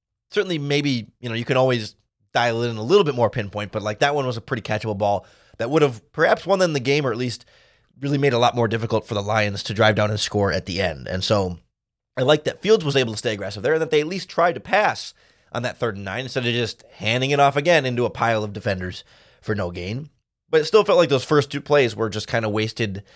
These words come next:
gimme, obvious, conservative play calling there. And, you know, you could have thrown a, a quick out route. You could have, I don't know, an R P O. You could have a little slant route. Even, even,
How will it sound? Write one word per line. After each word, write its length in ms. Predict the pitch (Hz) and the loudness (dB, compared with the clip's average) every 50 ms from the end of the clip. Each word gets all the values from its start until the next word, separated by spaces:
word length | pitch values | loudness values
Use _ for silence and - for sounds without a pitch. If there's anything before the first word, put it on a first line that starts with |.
| - _ _ _ _ - | -20 _ _ _ _ -12
gimme, 360 | 101 120 143 139 139 131 123 - | -6 -4 -4 -2 -2 -4 -6 -4
obvious, 680 | - 107 117 120 110 120 120 113 - - - - - _ - | -2 0 0 0 2 0 -2 0 0 -2 -2 -4 -4 _ -6
conservative 760 | - 113 - - - 117 107 104 98 104 101 95 - - _ _ | -6 -6 -4 -2 0 0 0 0 -2 -4 -6 -8 -12 -18 _ _
play 180 | - - 139 131 | 0 2 2 2
calling 340 | 127 - 101 101 95 90 90 | 2 0 -2 -2 -2 -2 -2
there. 180 | 90 92 110 | -2 0 0
And, 200 | 117 101 92 90 - _ - _ _ _ _ _ | 0 0 0 -4 -6 _ -16 _ _ _ _ _
you 100 | - 110 | -8 -6
know, 40 | 113 | -4
you 140 | 123 139 131 | -2 -2 0
could 140 | - 165 143 | 2 4 4
have 140 | 139 120 - | 4 4 2
thrown 300 | - 143 143 139 135 127 | 2 4 4 4 4 2
a, 200 | 120 113 101 - _ _ _ _ _ _ _ - | -2 -4 -4 -8 _ _ _ _ _ _ _ -20
a 80 | 107 | -18
quick 240 | - - - 131 - | -14 -8 -8 -6 -4
out 240 | - 123 156 - - | 0 0 0 0 2
route. 300 | 160 165 170 165 160 _ _ _ _ _ _ _ _ | 2 2 2 2 -2 _ _ _ _ _ _ _ _
You 120 | 92 95 90 | _ -20 -12
could 160 | - 120 113 | -10 -6 -6
have, 300 | 113 104 87 85 - - _ _ _ _ _ _ _ - | -6 -6 -8 -14 -20 -20 _ _ _ _ _ _ _ -12
I 60 | - | -10
don't 80 | 117 107 | -8 -6
know, 60 | 107 | -6
an 80 | 107 110 | -4 -2
R 140 | 123 131 127 | 0 -2 -2
P 160 | - 107 143 | 0 2 4
O. 180 | 160 165 165 170 | 4 6 6 4
You 140 | 131 123 | 2 0
could 160 | - - 139 123 | -2 -2 -2 -2
have 260 | 123 113 107 95 - _ _ _ _ _ _ _ _ _ _ _ _ _ _ _ - | -2 -4 -6 -12 -14 _ _ _ _ _ _ _ _ _ _ _ _ _ _ _ -6
a 40 | 131 | -4
little 120 | 135 127 | -4 -2
slant 340 | - - - 185 190 - - | -2 -2 2 2 0 2 2
route. 220 | 170 165 170 170 | 0 0 0 0
Even, 260 | 196 208 220 220 180 - - _ - | -2 -2 -2 -2 -4 -6 -16 _ -8
even, 320 | 143 175 180 202 180 - | -6 -2 -2 -2 -2 -4